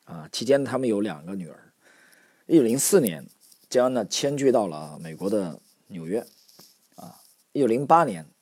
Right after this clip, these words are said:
江恩呢又与第二任的妻子啊结婚，生了一个女儿和一个儿子。江恩的这个德克萨斯的这个家乡啊，他呢那个地区呢盛产棉花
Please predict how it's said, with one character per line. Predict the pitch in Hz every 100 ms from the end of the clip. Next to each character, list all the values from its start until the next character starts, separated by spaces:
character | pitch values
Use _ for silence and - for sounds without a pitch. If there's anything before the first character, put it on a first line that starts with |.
| _ _ -
江 | 131
恩 | 135
呢 | 131
又 | 110
与 | 117 90
第 | - 175
二 | 165
任 | 110
的 | 87
妻 | - 98
子 | 85 69 _
啊 | - 69 64 - _ _ - - -
结 | 90
婚， | 90 92 - _ _ _ _ _ _ _ _ _ _
生 | - 135
了 | 135 101 - _ _ _ _
一 | 113
个 | 135
女 | 87
儿 | 64 62 -
和 | 87
一 | 85
个 | 92
儿 | 67 78
子。 | 71 _ _ _ _ _ _ _ _ _ _ _ _ _ _
江 | - 208
恩 | 214
的 | 170
这 | 135
个 | 117 87 _ _ _ _ -
德 | 165
克 | 185
萨 | 180 143
斯 | - 175
的 | 117
这 | 110
个 |
家 | 95 135
乡 | 131 156 160 - _ _
啊， | - 95 76 80 _ _ _ _ _ _ _ _ _ _ _ _ _
他 | - 143
呢 | 139 101 -
那 | 123
个 |
地 | 131
区 | 117 -
呢 | 110
盛 | 95 -
产 | 110 85 71
棉 | 78 78 82
花 | 101 98 101